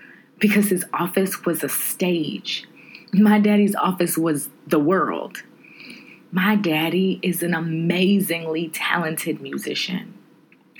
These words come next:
formally educated in music education and performance.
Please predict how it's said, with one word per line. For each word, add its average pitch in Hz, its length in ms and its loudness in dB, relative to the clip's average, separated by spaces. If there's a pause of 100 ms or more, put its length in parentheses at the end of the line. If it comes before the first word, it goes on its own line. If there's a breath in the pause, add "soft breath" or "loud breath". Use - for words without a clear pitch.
(140)
formally 202 560 4
educated 151 800 -2 (360 loud breath)
in 185 220 4
music 226 380 4
education 170 600 -2
and 156 200 -6
performance. - 800 -14